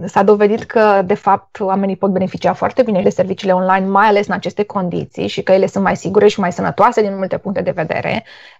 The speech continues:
chiar dacă, iarăși, sunt lucruri care nu se pot face în spațiu online.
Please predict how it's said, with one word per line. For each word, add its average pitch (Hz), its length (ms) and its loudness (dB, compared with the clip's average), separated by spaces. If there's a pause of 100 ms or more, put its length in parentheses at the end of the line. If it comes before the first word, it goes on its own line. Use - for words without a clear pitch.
(140)
chiar 196 200 2
dacă, 185 340 0
iarăși, 190 320 -2
sunt 208 180 -10
lucruri 208 220 -6
care 185 160 -6
nu 196 80 -4
se - 100 -4
pot - 200 -6
face - 300 -4
în - 80 -10
spațiu - 400 -6
online. 190 400 -2